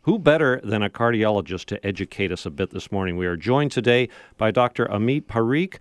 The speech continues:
a cardiologist with Pacific Medical Centers. Doctor Parikh, welcome. Thanks for coming.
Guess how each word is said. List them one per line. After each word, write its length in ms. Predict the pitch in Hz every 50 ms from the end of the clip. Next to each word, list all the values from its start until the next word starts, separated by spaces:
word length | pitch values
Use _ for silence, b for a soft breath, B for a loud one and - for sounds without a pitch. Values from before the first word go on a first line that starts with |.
| b b -
a 120 | 107 104
cardiologist 1000 | - - - 147 160 185 180 160 143 143 160 170 160 143 123 135 135 127 - -
with 180 | 117 104 -
Pacific 680 | - 110 - - - 180 180 190 165 - - - _ - _ -
Medical 400 | 110 123 175 190 - - 104 -
Centers. 500 | - - 107 95 87 - 101 101 98 -
Doctor 280 | - 104 98 - -
Parikh, 320 | - - 98 95 92 80 -
welcome. 360 | 92 95 98 - - 101 92
Thanks 280 | - - 87 87 -
for 120 | - - 104
coming. 360 | - 127 131 151 165 131